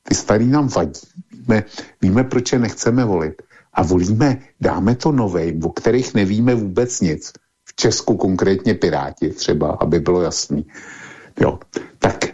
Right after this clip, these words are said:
tak se to nahází, nahází Pirátům a klidně jim dáme tu moc.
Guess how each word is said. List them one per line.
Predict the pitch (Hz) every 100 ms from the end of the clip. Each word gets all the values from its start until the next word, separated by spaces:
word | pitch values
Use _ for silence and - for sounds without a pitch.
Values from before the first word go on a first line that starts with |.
| -
tak | 104
se | - 127
to | 127 151
nahází, | 131 113 131 123 - 156 -
nahází | 107 98 110 117 135
Pirátům | 139 107 101 101 - 87 90 _ _ -
a |
klidně | - - 113 - 151
jim | 151
dáme | 131 120 131
tu | 143 143
moc. | 120 98 104 - -